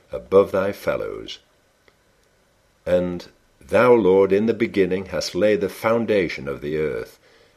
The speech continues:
and the heavens are the works of thine hands. They shall perish, but thou remainest, and they all shall wax old as doth a garment,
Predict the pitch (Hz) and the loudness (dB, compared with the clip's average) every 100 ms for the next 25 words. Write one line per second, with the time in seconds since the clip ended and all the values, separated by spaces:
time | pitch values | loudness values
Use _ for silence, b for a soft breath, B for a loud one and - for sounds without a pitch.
0 | b 92 101 - 135 131 123 123 113 85 | b -2 0 2 2 2 2 2 2 2
1 | 113 131 - 117 110 117 110 92 65 104 | 4 4 2 -4 -2 -2 -4 -6 -8 -10
2 | 110 104 - _ _ _ _ _ _ _ | -18 -16 -16 _ _ _ _ _ _ _
3 | _ _ _ - - 98 - 87 85 - | _ _ _ -8 2 2 4 -2 -2 2
4 | 107 76 67 - b b b 87 - 127 | 2 2 -2 -8 b b b -4 2 4
5 | 135 135 107 92 67 53 - - _ _ | 4 4 2 0 -2 -10 -12 -18 _ _
6 | _ _ _ _ _ 80 76 110 117 120 | _ _ _ _ _ -8 -2 4 6 6
7 | 120 110 101 87 123 - 104 90 76 67 | 4 0 0 0 -2 -2 0 2 2 -2
8 | 65 64 65 92 107 85 82 76 60 52 | -8 -10 -4 -4 -2 -2 -2 -2 -4 -10
9 | - | -16